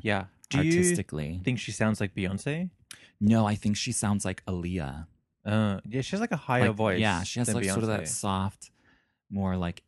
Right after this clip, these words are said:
Speaker 2: at, at least for this album,
Speaker 1: Mm-hmm.
Speaker 2: she has sort of, like, that soft, angelic, sort of, like, very Aaliyah-esque
Speaker 1: Mm-hmm.
Speaker 2: type of,
Speaker 1: Mm-hmm.
Speaker 2: um, sound.
Speaker 1: Yeah.
Speaker 2: But I like it.
Speaker 1: Yeah.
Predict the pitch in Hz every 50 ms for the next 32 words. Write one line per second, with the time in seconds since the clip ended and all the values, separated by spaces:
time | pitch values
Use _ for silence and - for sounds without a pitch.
0 | _ _ - 117 107 - - - 156 156 165 175 175 190 202 226 208 - - -
1 | 139 117 98 90 90 95 107 110 110 - - - 95 87 85 82 80 - 78 78
2 | 80 80 - 104 92 95 107 101 98 95 98 95 - - 120 113 101 - - 110
3 | 104 98 95 95 - - 85 76 - - - 98 90 87 90 - - - - 87
4 | 87 90 85 - 90 85 85 85 85 82 - - - 92 87 87 82 92 85 87
5 | 85 - - - - _ - 98 95 87 82 - 90 87 87 85 87 87 85 82
6 | 82 80 - - 82 78 82 - - - - - - _ _ _ _ _ - 113
7 | 110 101 113 110 104 104 101 101 - - 76 - - - - - - - - -
8 | - 107 104 92 107 101 98 95 - 78 - - - - - - - - - -
9 | _ _ - - - - - - - - - - - - _ _ - - _ -
10 | 110 107 101 98 98 _ - 147 165 170 147 120 117 - 120 120 131 - - -
11 | - _ _ _ - 131 135 127